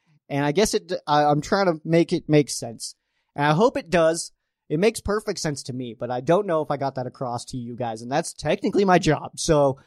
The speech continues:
I, I, I hope that that makes sense to you guys. We need to stop pre-, we need to stop being surprised when we learn things about Sean McVay that tell us he's doing a good job. We should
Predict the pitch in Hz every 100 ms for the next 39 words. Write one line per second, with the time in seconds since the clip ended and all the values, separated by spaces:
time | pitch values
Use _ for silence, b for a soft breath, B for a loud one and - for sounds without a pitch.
0 | b b b b 135 135 131 135 127 143
1 | 139 226 214 196 175 160 - 156 - 127
2 | 127 120 135 185 220 196 202 185 185 151
3 | _ - 170 180 269 277 233 196 214 190
4 | 160 131 160 151 139 123 - - _ _
5 | _ _ 143 151 156 156 143 170 180 180
6 | 165 - 196 180 147 143 139 - 139 127
7 | 156 160 - 165 160 135 127 165 143 135
8 | - - 151 160 147 156 127 147 151 143
9 | 135 139 127 107 135 127 110 123 151 -